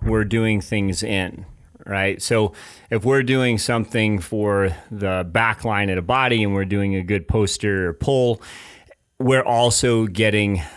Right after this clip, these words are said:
that centrigration yet kind of set up for the shoulder. So when we go to do our push, like we do our hand release push-ups or something like that, we have a little bit more slide and glide. Potentially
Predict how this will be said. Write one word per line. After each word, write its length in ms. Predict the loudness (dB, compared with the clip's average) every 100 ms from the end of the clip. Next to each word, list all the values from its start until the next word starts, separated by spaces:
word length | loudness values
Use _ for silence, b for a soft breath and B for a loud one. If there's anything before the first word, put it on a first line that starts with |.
| -4
that 380 | 0 0 -2
centrigration 1040 | -2 -2 -2 -2 0 2 2 0 0 -2 -6 -6
yet 360 | -4 -4 -6
kind 200 | -6 -4
of 80 | -2
set 380 | -2 0 2 2
up 220 | 0 -2
for 160 | -6 -4
the 120 | -2
shoulder. 460 | 0 0 2 2 0
So 180 | 0
when 160 | 0 0
we 100 | -2
go 200 | 0 0
to 100 | 0
do 420 | -2 0 2 0 -2
our 160 | -6 -4
push, 460 | 0 2 0 -2
like 200 | -8 -8
we 140 | -8 -6
do 160 | -4
our 240 | -2 -4 -6 B B B B B _
hand 260 | 0 2
release 300 | 0 0 -2
push-ups 580 | -2 0 0 0 -4 -4
or 80 | -8
something 340 | -4 -4 -4 -4
like 220 | -4 -2
that, 460 | 0 2 0 -2
we 180 | -2 0
have 380 | 2 2 0 -2
a 100 | -2
little 240 | 0 0 0
bit 160 | -4
more 240 | -2 -4 -4
slide 480 | -4 -2 0 0
and 200 | -2 -4
glide. 560 | -2 0 2 2 0 -4
Potentially 840 | -6 -2 -2 -2 -2 0 0 0